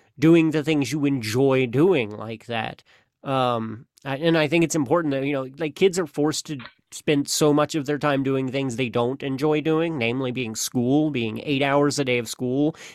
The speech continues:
being equivalent to our work week of school. I think this is something adults often fail to really process in their head, that, like, you know, kids going to school eight hours a day has some equivalency to our work day. Like,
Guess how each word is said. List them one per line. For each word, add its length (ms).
being 300
equivalent 760
to 220
our 320
work 300
week 320
of 180
school. 400
I 80
think 140
this 200
is 100
something 300
adults 360
often 440
fail 300
to 160
really 420
process 640
in 80
their 140
head, 280
that, 100
like, 280
you 80
know, 80
kids 300
going 280
to 60
school 340
eight 120
hours 280
a 60
day 460
has 460
some 180
equivalency 960
to 280
our 300
work 340
day. 260
Like, 400